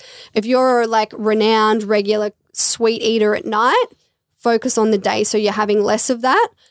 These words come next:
But I guess I'm talking to the people that might go, "I really want some chocolate, so I'm just gonna skip this snack and have the chocolate bar."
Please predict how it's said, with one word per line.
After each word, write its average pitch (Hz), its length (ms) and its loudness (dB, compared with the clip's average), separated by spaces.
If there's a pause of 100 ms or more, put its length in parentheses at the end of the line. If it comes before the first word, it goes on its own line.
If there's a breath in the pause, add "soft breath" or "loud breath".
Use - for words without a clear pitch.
(160 soft breath)
But 220 120 0
I 220 100 2
guess 226 180 0
I'm 214 160 2
talking 220 380 -2
to 233 80 -2
the 214 100 -4
people 214 380 -2
that 214 160 0
might 214 260 -2
go, 220 220 0
"I 214 100 4
really 214 240 2
want 208 200 -2
some 220 120 -4
chocolate, - 560 -2
so 220 80 -2
I'm 214 80 0
just 208 160 -4
gonna 208 140 -2
skip - 380 -6
this 214 180 0
snack 202 360 0
and 214 80 -2
have 208 200 -4
the 214 80 -8
chocolate - 440 -6
bar." 330 400 0